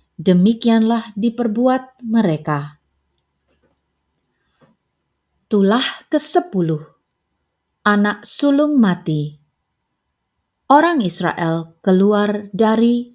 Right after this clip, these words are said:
Mesir. Maka pada tengah malam, Tuhan membunuh tiap-tiap anak sulung di tanah Mesir,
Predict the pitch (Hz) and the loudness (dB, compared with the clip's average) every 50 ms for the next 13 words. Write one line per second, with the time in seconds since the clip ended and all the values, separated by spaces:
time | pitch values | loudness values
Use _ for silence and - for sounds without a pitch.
0 | _ 185 170 160 160 - - 147 143 139 139 147 - _ _ _ _ _ _ _ | _ -6 -6 -6 -6 -6 -6 -6 -6 -6 -8 -14 -20 _ _ _ _ _ _ _
1 | _ _ _ _ _ _ _ _ _ _ _ _ _ _ _ _ _ _ _ _ | _ _ _ _ _ _ _ _ _ _ _ _ _ _ _ _ _ _ _ _
2 | _ _ _ _ _ _ _ _ _ 254 285 302 294 - 403 403 403 285 214 190 | _ _ _ _ _ _ _ _ _ 0 0 2 2 2 0 2 2 2 2 2
3 | 185 185 180 165 165 156 160 160 156 156 156 160 185 233 311 370 - _ _ _ | 0 0 -2 -4 -4 -4 -4 -4 -4 -4 -2 -2 -2 -2 -2 -4 -8 _ _ _
4 | _ _ _ _ _ _ _ 226 214 196 226 220 214 220 214 208 196 208 247 254 | _ _ _ _ _ _ _ 0 2 2 2 2 4 4 4 2 2 4 4 4
5 | 269 285 285 285 277 - _ _ _ _ _ _ _ _ _ _ _ - 339 339 | 4 2 2 0 -4 -10 _ _ _ _ _ _ _ _ _ _ _ 4 4 6
6 | 330 330 330 330 - 302 277 277 269 269 - _ 226 226 226 220 - 214 - - | 6 4 2 -2 -6 -2 -2 -2 -2 -2 -4 _ 0 2 2 2 0 -4 -4 -2
7 | 262 254 254 262 254 254 247 254 247 - - 254 262 269 285 269 247 220 196 202 | 0 0 2 2 2 2 2 0 -2 -2 0 2 4 4 4 6 4 4 2 2
8 | - - 170 160 147 147 147 | -2 -2 -2 -2 -4 -6 -12